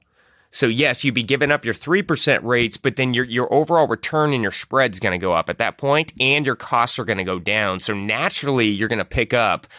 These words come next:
that extra fifteen to twenty percent, even with paying that higher rate at that time. And your life, if you guys like financial freedom, you have one site to manage. It is a lot simpler,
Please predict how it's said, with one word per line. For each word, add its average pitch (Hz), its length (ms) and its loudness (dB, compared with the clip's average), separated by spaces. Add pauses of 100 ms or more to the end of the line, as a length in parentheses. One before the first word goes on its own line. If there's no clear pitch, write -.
(100)
that 113 200 0
extra 120 320 -2
fifteen 127 460 -4
to 95 80 0
twenty 110 320 -2
percent, 98 600 -2 (300)
even 165 320 2
with 139 160 2
paying 139 300 0
that 123 140 4
higher 107 420 2 (120)
rate 107 280 2
at 98 100 -4
that 69 200 0
time. 117 360 0 (640)
And 156 360 2
your 160 100 2
life, 117 320 2
if 107 140 -6
you 131 80 0
guys 131 220 2
like 117 180 2
financial 113 420 0
freedom, 120 480 0
you 131 120 4
have 95 100 0
one 110 320 0
site 117 300 -2
to 95 40 -8
manage. 98 500 -4 (120)
It 120 80 2
is 110 280 0 (120)
a 98 80 -2
lot 101 420 0
simpler, 123 800 2